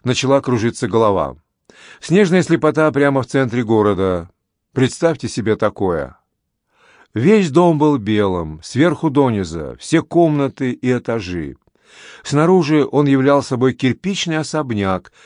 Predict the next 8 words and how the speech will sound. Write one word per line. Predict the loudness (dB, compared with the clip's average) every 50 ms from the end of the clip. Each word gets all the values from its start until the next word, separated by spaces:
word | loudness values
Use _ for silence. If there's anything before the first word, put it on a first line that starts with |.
| _ _ _ _
типичный | 0 0 0 0 0 -4 -4 -4 -4 -4 -4 -4
для | -2 0 0 0 0
Бруклина, | 0 0 0 0 0 0 -2 -4 -2 -2 -4 -4 -6 _ -14 -20 -18 -6 -2
но | 0 2 4
внутри | 4 2 2 2 0 -2 -2
сплошная | -2 -2 0 -2 -2 0 -2 -4 -2 -2 -2 -2
художественная | -2 -2 -2 -2 -2 -2 -4 -6 -6 -6 -4 -2 -2 -4
инсталляция. | -4 -6 -6 -6 -6 -6 -6 -4 -2 -2 0 -2 -4 -6 -8 -14 -14 -12 -12 -12 -12 -12 -14